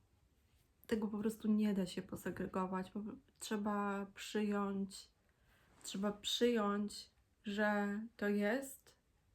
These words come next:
i że w każdym momencie będzie naszą mądrością. Em, często mamy coś takiego: „Kurczę, muszę zapisać. O, ktoś coś mądrego mówi, muszę zapisać, bo potem nie będę pamiętała”. Nie, nie, to tak nie jest. Zawsze będziemy to pamiętać, bo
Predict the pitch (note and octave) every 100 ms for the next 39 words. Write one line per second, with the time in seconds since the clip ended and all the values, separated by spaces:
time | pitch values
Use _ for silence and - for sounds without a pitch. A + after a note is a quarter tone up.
0 | _ _ _ _ _ _ _ _ - G#3
1 | A3 G#3 G#3 - - A3+ G#3+ G#3+ G#3+ G3+
2 | G#3 G3+ G3+ G3+ - G3+ G3+ G3 G3 G3
3 | F#3+ G3 F#3+ G3 G3 F#3+ F#3+ - F3 F#3
4 | G3 - _ _ - - - _ _ _
5 | _ _ - G3+ G3 G3 F#3+ F#3+ F#3+ F#3+
6 | F#3+ _ _ _ _ _ - - G#3 G#3
7 | G#3 G3+ G3+ G3 G3 G3+ G3 G3 G3 G3
8 | G3 - - - G#3 - G#3 G3+ G#3 G#3+
9 | G#3 G#3 G3 F#3+ F#3 - G#3+ G#3+ G#3+ G3+
10 | - - G3+ G3+ G#3 G3+ G3+ G3+ G3+ G3
11 | F#3+ - G3 G3 A3 A3 G3 - - G#3
12 | G#3+ G3+ G3+ G3+ G3 G3+ G#3 G3+ G3+ G3+
13 | F#3+ F#3+ G#3 A#3 A3+ A3 - G#3 G#3 G3+
14 | F#3 F3+ F3 G#3+ - G3 F#3+ F#3+ F#3+ G3
15 | F#3+ F#3+ F#3+ F#3+ F#3+ F#3+ F3+ F3 F3+ F3
16 | F#3+ F#3 F#3+